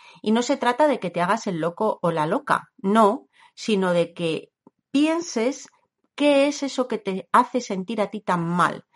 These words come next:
cuando descubres que esa persona te ha mentido. Quizás tú nunca te permitas mentir, no lo sé.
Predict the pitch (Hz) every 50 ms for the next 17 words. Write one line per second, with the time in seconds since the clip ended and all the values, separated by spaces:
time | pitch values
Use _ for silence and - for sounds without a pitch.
0 | _ _ _ - - 262 277 269 262 254 247 254 254 - - 269 254 220 240 247
1 | 180 - - - 180 175 175 - 226 - - 180 - - 185 170 170 160 160 -
2 | 160 151 147 147 147 - 151 143 - 170 - - _ _ _ _ _ _ _ -
3 | - _ _ _ 202 202 185 - 240 233 226 233 302 - - - - - - _
4 | - 233 226 214 214 233 240 285 311 302 - 208 - - 170 165 165 160 156 -
5 | 147 147 - 151 151 147 156 151 - 302 294 226 - - _ _ _ _ _ _
6 | - 175 185 180 170 147 - - - 147 -